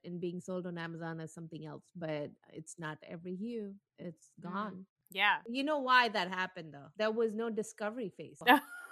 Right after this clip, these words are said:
Speaker 2: Nobody discovered it in the
Speaker 1: Nobody
Speaker 2: discovery
Speaker 1: discovered.
Speaker 2: phase.
Speaker 1: <laughs>
Speaker 2: So
Speaker 1: <laughs>
Speaker 2: funny.
Speaker 1: It wasn't discovered at all. Giselle just went and put it in the shelf,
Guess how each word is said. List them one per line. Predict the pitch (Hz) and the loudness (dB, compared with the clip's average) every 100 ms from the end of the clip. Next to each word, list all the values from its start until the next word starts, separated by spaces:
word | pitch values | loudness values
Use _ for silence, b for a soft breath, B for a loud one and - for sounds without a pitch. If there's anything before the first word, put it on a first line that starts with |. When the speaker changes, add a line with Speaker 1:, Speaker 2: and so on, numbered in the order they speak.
| B B B B B B _ | B B B B B B _
Speaker 2:
Nobody | 214 247 277 320 330 | 2 6 6 8 8
discovered | 277 - 285 302 294 269 | 6 4 10 12 12 8
it | 202 - _ _ b b | 6 2 _ _ b b
in | |
the | 214 | 2
Speaker 1:
Nobody | 220 247 254 | 6 8 8
Speaker 2:
discovery | 247 269 254 254 247 - | 6 2 4 6 6 2
Speaker 1:
discovered. | |
Speaker 2:
phase. | - 156 160 180 - - | 0 -8 -8 -14 -18 -14
Speaker 1:
<laughs> | 359 370 - 349 | -10 0 4 6
Speaker 2:
So | 320 | 6
Speaker 1:
<laughs> | 330 - | 6 -2
Speaker 2:
funny. | - 311 262 | -18 -12 -4
Speaker 1:
It | 285 | -2
wasn't | 233 269 285 302 311 285 | 4 6 8 6 2 -2
discovered | 294 - 269 269 | -6 -6 -6 -4
at | 269 262 | -6 -2
all. | 277 254 185 202 196 - | 0 2 0 -2 -6 -4
Giselle | 233 233 262 262 | -4 -4 -6 -6
just | 262 262 214 | -8 -10 -6
went | 220 226 220 | -4 -4 -6
and | 214 | -10
put | 233 233 | -8 -6
it | 226 | -6
in | 214 | -6
the | 208 | -8
shelf, | - 214 151 | -8 -8 -8